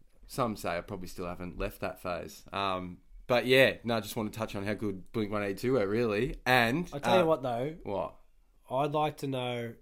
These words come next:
Speaker 2: if talking about Good Charlotte vibes, Blink one eight two,
Speaker 1: Yeah,
Speaker 2: you know?
Speaker 1: yeah, yeah.
Speaker 2: If people think Locke should paint his nails and you've listened to this pod, send us a message, yes or no.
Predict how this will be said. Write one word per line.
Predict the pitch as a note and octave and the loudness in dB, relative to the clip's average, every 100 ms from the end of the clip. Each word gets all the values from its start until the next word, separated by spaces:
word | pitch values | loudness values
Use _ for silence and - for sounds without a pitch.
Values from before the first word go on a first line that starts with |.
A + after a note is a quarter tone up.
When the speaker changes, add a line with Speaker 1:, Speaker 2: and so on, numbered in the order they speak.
| - | -12
Speaker 2:
if | B2 - - _ - - - - | -12 -12 -18 _ -20 -20 -20 -12
talking | D3 D3+ C#3+ D3 | 0 0 2 0
about | C3 B2 - A2 A2+ | 2 0 -4 -14 -10
Good | A2+ | -8
Charlotte | - A2 G#2+ G#2+ G2+ | -6 -4 -4 -4 -6
vibes, | G#2 G2+ G2 F#2+ - | -6 -4 -8 -12 -8
Blink | A#2+ - | -10 -6
one | G#2+ G#2 F#2+ - | -6 -6 -10 -14
eight | G#2 G2+ - | -12 -12 -10
two, | A2 G2+ A2 | -8 -6 -6
Speaker 1:
Yeah, | G2+ F#2+ | -4 -2
Speaker 2:
you | D3 | 0
know? | B2 C#3+ E3 G2 | 2 2 0 -2
Speaker 1:
yeah, | F#2 | -4
yeah. | F#2 F2+ F#2+ A#2 - - - - - | -4 -6 -10 -14 -20 -20 -20 -16 -12
Speaker 2:
If | C#3 C3+ | -12 -2
people | E3+ F#3 G3 | 2 2 2
think | F3+ C#3+ | 0 2
Locke | D3 D3 | 2 0
should | - C3 | 0 -6
paint | C#3 C#3 | -2 0
his | C3 A2+ | 0 0
nails | C3 B2+ B2+ B2 C3+ | 0 0 0 -2 -2
and | B2+ | -4
you've | A2+ | -4
listened | B2+ - A2+ G#2+ | -4 -4 -8 -6
to | |
this | A2 G#2+ | -8 -8
pod, | - A#2 G#2 B2 E3 - - - - | -2 0 2 -2 -8 -18 -18 -18 -14
send | - F3 | 0 2
us | F#3+ | 2
a | F#3+ | 4
message, | E3+ E3 D3 | 4 4 2
yes | D3 D3 | 2 2
or | C3+ | -2
no. | B2+ B2+ | -2 -2